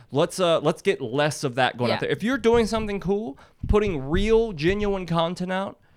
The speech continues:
Speaker 1: putting real reactions to, to real research.
Speaker 2: Yeah.
Speaker 1: You know, we have friends that have podcasts that we've met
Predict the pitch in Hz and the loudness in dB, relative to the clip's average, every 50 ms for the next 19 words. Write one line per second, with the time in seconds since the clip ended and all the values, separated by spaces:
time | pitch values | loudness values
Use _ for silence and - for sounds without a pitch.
0 | - _ _ - 185 185 175 147 143 165 196 202 202 196 190 185 175 165 156 160 | -20 _ _ 2 2 2 2 2 -2 -2 2 4 4 4 4 2 0 0 0 0
1 | 175 - - 190 185 185 185 - - - 139 127 120 104 - - 107 117 - 139 | -2 -4 -6 -8 -6 -6 -8 -8 -4 -4 -2 -2 -2 -4 -6 -8 -10 -8 -6 -6
2 | 120 107 110 143 175 196 190 180 160 147 170 185 190 180 - - 190 185 185 180 | -6 -4 -2 0 2 2 2 0 0 -2 -2 -2 -4 -6 -6 -6 -6 -6 -6 -8
3 | - - 220 226 214 165 156 165 160 139 139 202 214 180 - - - 180 185 185 | -12 -10 -6 -6 -4 -2 0 0 0 0 0 0 -2 -2 -2 -2 2 2 2 2
4 | 175 151 123 123 117 107 110 113 - 120 117 110 104 - 120 104 98 113 - - | 2 -2 -4 -4 -4 -4 -4 -4 -2 0 0 0 0 -2 -4 -4 -4 -6 -8 -6
5 | 131 127 113 120 117 117 135 135 131 - - | -6 -4 -2 -2 -2 -2 -2 -2 -2 -2 -4